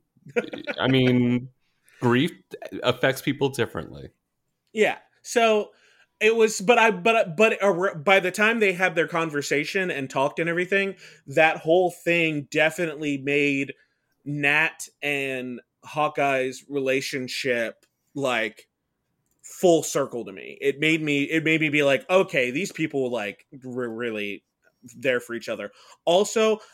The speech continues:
Speaker 1: I love the break we're getting. I think I said this in my, in my, uh,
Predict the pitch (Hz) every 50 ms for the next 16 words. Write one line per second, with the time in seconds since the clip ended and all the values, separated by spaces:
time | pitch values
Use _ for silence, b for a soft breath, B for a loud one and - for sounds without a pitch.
0 | B B - - 175 175 180 180 175 175 175 185 202 220 226 196 180 175 170 185
1 | 160 135 151 160 180 180 180 175 - 156 151 160 143 127 127 156 160 139 123 107
2 | 101 98 98 - - 131 135 160 151 151 151 143 - 143 131 139 135 - - 127
3 | 127 127 123 123 120 120 120 110 - 110 127 123 123 123 120 120 120 117 117 117
4 | 117 110 110